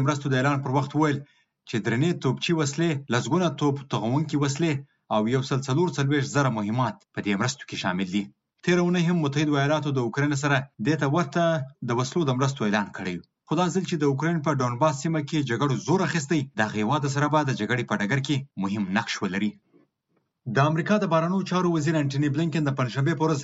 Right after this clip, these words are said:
د یمن نوی مشر هڅولی چې د دایمي سولې لپاره کار وکړي او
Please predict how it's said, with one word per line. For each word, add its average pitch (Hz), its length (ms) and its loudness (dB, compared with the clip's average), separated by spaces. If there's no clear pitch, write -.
د 113 100 2
یمن 147 300 0
نوی 156 240 2
مشر 151 240 0
هڅولی 135 420 0
چې - 100 -2
د 107 160 0
دایمي 117 320 0
سولې 143 260 -2
لپاره 107 340 -2
کار 107 160 -4
وکړي 98 300 -4
او 107 80 2